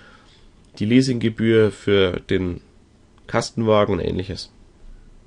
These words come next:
Ein bisschen Werbung ist auch eingeplant gewesen. Unser Unternehmer möchte noch ein bisschen sein Image aufpolieren und deswegen plant er dafür zweitausendzweihundert Euro ein im Jahr.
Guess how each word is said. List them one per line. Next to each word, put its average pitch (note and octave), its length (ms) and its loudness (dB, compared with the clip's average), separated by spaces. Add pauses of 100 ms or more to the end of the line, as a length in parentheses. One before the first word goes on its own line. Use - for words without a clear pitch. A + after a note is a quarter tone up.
(320)
Ein C3 140 -2
bisschen C#3+ 340 2
Werbung D#3 300 6
ist D3 80 4
auch - 180 0
eingeplant E3 640 -2
gewesen. D#3 440 -2
Unser B2+ 240 0
Unternehmer A#2+ 400 2
möchte B2+ 360 0
noch A#2+ 160 -6
ein - 100 -6
bisschen B2 280 -2
sein A2 180 -2
Image D#3+ 300 -2
aufpolieren C3 760 0
und - 160 -8
deswegen G#2+ 480 -4
plant G#2 320 -2
er G#2 40 -4
dafür G#2 240 -2
zweitausendzweihundert G2 840 -2
Euro F2+ 260 -2
ein D#2 200 -8
im F2+ 120 -8
Jahr. E2+ 200 -10